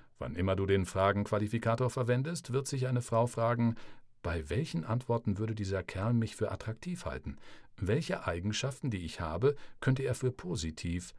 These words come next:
hervorstechend halten?“ Sie wird ganz natürlich damit beginnen, sich dir gegenüber zu verkaufen. Wenn du eine Antwort erhältst, solltest du sie für ihre Eigenschaften akzeptieren, egal welche sie dir nennt.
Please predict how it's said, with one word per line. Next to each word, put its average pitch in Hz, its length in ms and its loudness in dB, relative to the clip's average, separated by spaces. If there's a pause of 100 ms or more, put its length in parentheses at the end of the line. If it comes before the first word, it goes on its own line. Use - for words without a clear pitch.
hervorstechend - 800 -4
halten?“ 67 360 -8 (520)
Sie 110 160 0
wird 127 160 4
ganz 185 260 0
natürlich 139 380 -2
damit 80 260 -2
beginnen, 107 400 2
sich 87 240 -2
dir 127 200 -2
gegenüber 104 440 0
zu - 140 -4
verkaufen. - 580 -6 (520)
Wenn 73 120 -4
du 80 100 -6
eine 80 300 -6
Antwort 104 400 2
erhältst, 117 420 0 (300)
solltest 147 560 -2
du 131 60 -2
sie 120 200 0
für 107 140 -6
ihre 87 340 -4
Eigenschaften 90 720 -4
akzeptieren, 104 760 0 (220)
egal 139 720 0 (180)
welche 120 460 2
sie 82 240 -2
dir 98 180 0
nennt. 120 460 0